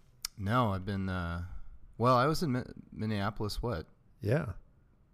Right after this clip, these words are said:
Speaker 1: A little while ago, but yeah, this week I've just been, just been at home.
Speaker 2: Just at home, just home in Nashville.
Speaker 1: Home in Nashville. It's weird to say that, actually.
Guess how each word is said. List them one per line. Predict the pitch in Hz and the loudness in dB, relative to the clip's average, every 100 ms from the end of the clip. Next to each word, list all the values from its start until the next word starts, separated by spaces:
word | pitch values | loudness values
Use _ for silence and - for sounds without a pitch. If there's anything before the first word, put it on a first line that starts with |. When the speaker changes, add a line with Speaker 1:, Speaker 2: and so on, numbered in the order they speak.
| - | -12
Speaker 1:
A | 95 | -6
little | 110 104 | -2 0
while | 101 117 | 0 0
ago, | 87 82 80 82 | -2 -4 -4 -4
but | 80 - | -6 -4
yeah, | 85 80 | -4 -4
this | 85 - 98 | -2 -2 -2
week | 90 - | -4 -6
I've | 80 | -8
just | - - | -6 -8
been, | 80 78 80 - | -8 -8 -10 -12
just | 110 - | -12 -10
been | 98 | -8
at | 107 | -6
home. | 107 104 98 - - - - - - - - - - | -4 -4 -6 -8 -12 -20 -20 -20 -20 -20 -20 -18 -4
Speaker 2:
Just | 127 139 | 0 4
at | 139 | 8
home, | 120 113 110 | 8 8 6
just | 107 - - - - | 4 -2 -2 -8 2
home | 120 135 | 6 8
in | 147 | 8
Nashville. | 123 113 107 - 113 107 104 - - - - - - - - | 8 6 4 2 2 4 2 -2 -6 -10 -14 -16 -14 -14 -8
Speaker 1:
Home | 101 101 | -4 -4
in | 110 | -4
Nashville. | 90 85 - 98 85 | -4 -6 -6 -6 -4
It's | - | 2
weird | 143 170 | 4 4
to | 123 | 2
say | - 101 | 0 0
that, | 92 78 | 0 -2
actually. | 78 - - 76 | -4 -6 -8 -8